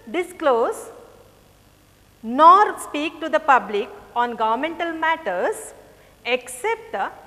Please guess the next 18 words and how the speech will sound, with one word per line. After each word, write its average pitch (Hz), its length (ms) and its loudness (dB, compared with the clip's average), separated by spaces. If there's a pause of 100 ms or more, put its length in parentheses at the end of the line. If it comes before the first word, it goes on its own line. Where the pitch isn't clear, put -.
they 233 160 0
are 247 100 2
authorized 330 760 -2
by 220 200 6
the 240 240 0 (120)
minister 240 600 -6 (200)
supervising 214 800 -2
the 294 180 0 (240)
ministry. 220 560 -10 (1600)
So, 370 500 0
they 320 140 -4
never 392 340 0 (100)
speak 392 280 -4
in 349 100 -6
the 349 60 0
public. 185 440 -4 (1300)
They 294 120 -2
neither 415 500 -2